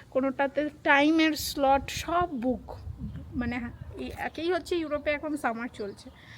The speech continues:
হাইকিং যারা করতে ভালোবাসে তাদের কাছে এটা হচ্ছে পিক টাইম, সবাই পুরো বুক করে রেখেছে, চলে যাচ্ছে। তো আমরা বেশি রি-,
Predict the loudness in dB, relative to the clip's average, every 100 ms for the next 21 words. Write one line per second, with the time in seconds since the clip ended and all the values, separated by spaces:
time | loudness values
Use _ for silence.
0 | -18 -14 -14 -6 0 2 2 2 6 6
1 | 6 2 0 2 2 4 2 2 0 -2
2 | -2 -2 -2 0 0 2 0 0 0 2
3 | 0 0 0 0 0 -2 2 2 2 -2
4 | 0 2 0 0 0 0 0 2 2 0
5 | 0 -2 -4 -8 -2 2 2 2 -2 -4
6 | -4 -4 -4 -4 -4 -6 -10 -14 -12 -12
7 | -4 -4 -2 -4 -2 -2 -4 -6 -6 -6
8 | -6